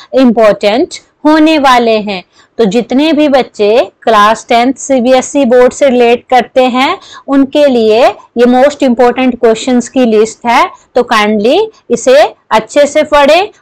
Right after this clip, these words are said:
और good marks obtain करें। तो बिना देरी किए हुए मैं अपनी video के साथ start करती हूँ Question number one के साथ।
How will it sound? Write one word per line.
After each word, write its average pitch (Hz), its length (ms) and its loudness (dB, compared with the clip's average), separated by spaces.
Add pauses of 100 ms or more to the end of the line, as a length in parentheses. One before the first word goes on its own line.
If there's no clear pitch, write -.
और 226 220 2
good 233 240 0
marks 226 460 -2
obtain 214 440 -2
करें। 175 320 -4 (160)
तो 220 60 -4
बिना 240 320 0
देरी 285 340 0
किए 294 280 0
हुए 302 300 2 (320)
मैं 240 120 0
अपनी 247 280 0
video 254 340 2
के 269 160 0
साथ 262 300 2 (280)
start - 480 0
करती 240 380 -2
हूँ 269 300 -4 (260)
Question 285 340 0
number 269 380 2 (260)
one 277 260 2
के 254 200 -2
साथ। 180 340 -2